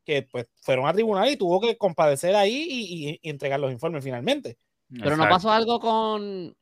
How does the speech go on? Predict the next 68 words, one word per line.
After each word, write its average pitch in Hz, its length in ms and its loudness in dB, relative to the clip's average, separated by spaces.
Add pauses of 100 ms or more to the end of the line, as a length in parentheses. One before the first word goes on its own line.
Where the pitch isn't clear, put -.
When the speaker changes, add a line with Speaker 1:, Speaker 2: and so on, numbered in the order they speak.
(1000)
Speaker 2:
bueno, 180 320 2
a 165 60 4
Ricky 147 260 2
creo 185 180 2
que 190 60 2
lo 185 100 2
citaron 180 340 -2
para 170 160 0
lo 165 60 0
de 147 100 2
Sixto 135 320 -6
George 143 340 -2
y - 20 -2
no 131 100 -2
fue, 113 300 -2
pero 117 180 -2
creo 123 160 -2
que 151 80 -10
hubo 190 120 -4
otra 202 200 -2
cosa 165 240 -4
con 160 180 -6
Ricky 120 200 -6
Speaker 1:
Sí, 233 40 -4
pero 190 140 2
eso 190 100 4
Speaker 2:
también, 233 120 4
Speaker 1:
fue 254 100 2
Speaker 2:
que 269 40 4
Speaker 1:
en 294 40 2
Speaker 2:
lo 285 40 -2
Speaker 1:
el 247 40 -4
Speaker 2:
citaron 240 300 0
para 156 160 2
Speaker 1:
tribunal. - 20 4
Speaker 2:
algo 160 160 -2
y 156 60 -8
no, 147 360 -4 (480)
ah, 185 240 6
pues, 160 140 -2
ok, 160 120 2 (100)
pues 143 140 -4
no 139 200 -4
en 156 60 0
la 170 100 2
Cámara, 160 360 0
pero 131 140 -2
siento 135 260 -6
que 160 100 -4
hemos 170 220 -4
visto 165 220 -8
casos 160 240 -6
donde 143 280 -6
te, 107 40 -18
donde 127 240 -4
te 117 120 -6
citan 151 320 -6
para 156 160 -2
algo 156 160 -2
así, 156 320 -6
un 143 80 -8
proceso 143 600 -6
de 143 100 -4
algo 147 260 -2
y 127 60 -8
no 120 120 -10
te 120 80 -6
aparece 120 420 -6